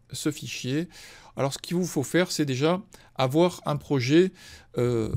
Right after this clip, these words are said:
d'archi ou un projet dans lequel vous allez avoir la modélisation qui doit être faite de manière à avoir votre, votre projet avec vos sanitaires qui sont posés. Ça va être la, la première étape. Euh, vous allez devoir modéliser. Donc là,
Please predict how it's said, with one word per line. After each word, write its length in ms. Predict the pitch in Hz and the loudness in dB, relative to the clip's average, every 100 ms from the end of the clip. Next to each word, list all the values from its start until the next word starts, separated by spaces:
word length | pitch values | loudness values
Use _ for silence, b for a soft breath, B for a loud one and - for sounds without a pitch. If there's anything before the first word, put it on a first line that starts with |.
| - | -6
d'archi 720 | - 117 160 - 151 175 - B B B | -2 0 2 0 -2 -4 -6 B B B
ou 280 | 131 127 127 | -4 0 0
un 80 | 123 | 0
projet 340 | - 135 147 | 0 2 4
dans 140 | 151 135 | 4 2
lequel 260 | 123 185 | 2 2
vous 220 | 147 123 | 2 0
allez 180 | 131 151 | 2 2
avoir 560 | 165 123 120 151 160 147 | 2 -2 0 2 2 0
la 160 | 127 | -2
modélisation 640 | 127 147 139 127 120 156 160 | 2 2 2 -2 -4 -4 -4
qui 140 | - | -2
doit 100 | 127 | -2
être 180 | 135 123 | -2 -4
faite 360 | - 135 - 117 - B B B B | -2 -2 -2 -4 -6 B B B B
de 60 | 117 | -4
manière 260 | 120 135 | 0 2
à 80 | 123 | 2
avoir 420 | 120 127 151 156 | 2 4 4 4
votre, 300 | 131 135 135 | 2 -2 -2
votre 320 | 113 123 127 147 | -2 -2 0 -2
projet 460 | - 131 113 143 | -2 -4 0 2
avec 180 | 135 113 | 2 2
vos 120 | 120 | 0
sanitaires 400 | - 147 143 147 | 0 0 2 0
qui 100 | - | 0
sont 120 | 139 | -6
posés. 460 | 131 123 113 143 165 B B B | -4 -4 0 2 0 B B B
Ça 160 | B 123 | B 0
va 100 | 131 | 2
être 220 | 147 135 | 2 0
la, 220 | 127 127 | 0 0
la 100 | 123 | -2
première 320 | 123 156 151 131 | 0 0 2 0
étape. 320 | 131 143 - _ - | 0 -2 -4 _ -4
Euh, 340 | 117 113 110 110 | -2 0 0 -2
vous 200 | 120 123 | -2 0
allez 160 | 135 | 0
devoir 360 | 135 123 147 143 | 0 0 0 0
modéliser. 580 | 135 147 143 131 113 113 | 0 2 2 2 0 0
Donc 200 | 110 123 | 0 0
là, 240 | 139 143 | 0 0